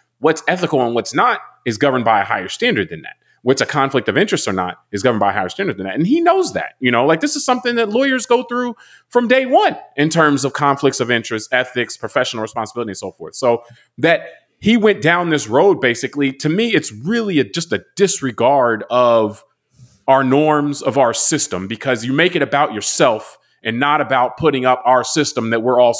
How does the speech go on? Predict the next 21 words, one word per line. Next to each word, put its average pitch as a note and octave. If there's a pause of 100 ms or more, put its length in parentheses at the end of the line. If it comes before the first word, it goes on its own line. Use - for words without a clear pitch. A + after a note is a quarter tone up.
(100)
our B2
Constitution B2+ (220)
and B2
this B2+
government C3
of C3
the B2
people, B2+
by A#2+
the A#2+
people, A#2
for B2
the A#2
people A2+
that A2
we're A2
all G#2+
supposed A2
to G#2
put, -
put, C3+